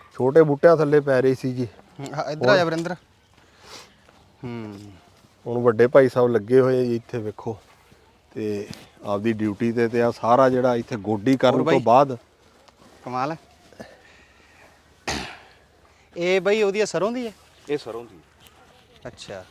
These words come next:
Speaker 2: ਮੈਂ ਤਾਂ, ਮੈਨੂੰ ਤਾਂ ਇਹ ਸੀਗਾ ਵੀ ਵੱਡੇ ਬੂਟਿਆਂ ਦੇ, ਅਹ, ਜਿਹੜੇ ਹੈਗੇ ਆ, ਜ਼ਰੂਰਤ ਨਹੀਂ ਪੈਂਦੀ ਹੋਣੀ ਇੰਨੀ, ਪਰ ਤੁਸੀਂ ਤਾਂ ਵੱਡੇ ਬੂਟਿਆਂ 'ਚ ਵੀ ਮਲਚਿੰਗ ਕਰਦੇ ਹੋ।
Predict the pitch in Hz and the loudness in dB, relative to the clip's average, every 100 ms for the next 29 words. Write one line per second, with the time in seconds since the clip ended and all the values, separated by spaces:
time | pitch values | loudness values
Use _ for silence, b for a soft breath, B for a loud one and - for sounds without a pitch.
0 | _ 139 151 175 196 226 226 190 190 196 | _ -4 2 2 4 2 2 0 -2 -2
1 | 196 220 220 240 233 240 226 208 180 147 | -2 -4 -4 -6 -4 -4 -4 -2 -2 -4
2 | 151 143 175 180 170 208 202 190 185 - | -6 -4 -4 -6 -4 -4 -4 -6 -8 -8
3 | 160 160 151 147 135 139 170 160 160 175 | -8 -6 -6 -6 -6 -6 -4 -4 -2 0
4 | 170 147 123 92 - - - - 117 120 | 0 0 -4 -10 -16 -20 -20 -16 -10 -6
5 | 123 117 151 156 156 151 160 185 170 156 | -6 -8 -8 -8 -6 -6 -6 -6 -6 -6
6 | 156 160 156 175 165 175 147 123 139 143 | -8 -10 -10 -10 -8 -8 -8 -6 -8 -8
7 | 143 180 180 175 156 147 180 160 135 131 | -8 -8 -6 -6 -8 -10 -10 -8 -10 -12